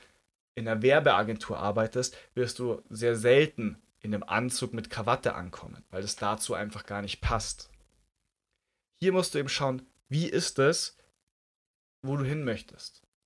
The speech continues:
Wohingegen du vielleicht in bestimmten Werbeagenturen zum Beispiel auch mal in einer kurzen Hose und vielleicht sogar in Flipflops kommen könntest,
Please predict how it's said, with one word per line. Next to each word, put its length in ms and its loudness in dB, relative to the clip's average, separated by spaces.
Wohingegen 520 -2
du 100 -2
vielleicht 760 2
in 100 -6
bestimmten 540 -2
Werbeagenturen 840 4
zum 180 -8
Beispiel 520 -10
auch 280 4
mal 260 0
in 460 -2
einer 120 -8
kurzen 500 0
Hose 340 2
und 160 -2
vielleicht 240 -4
sogar 160 -4
in 60 -4
Flipflops 580 2
kommen 240 -6
könntest, 480 -8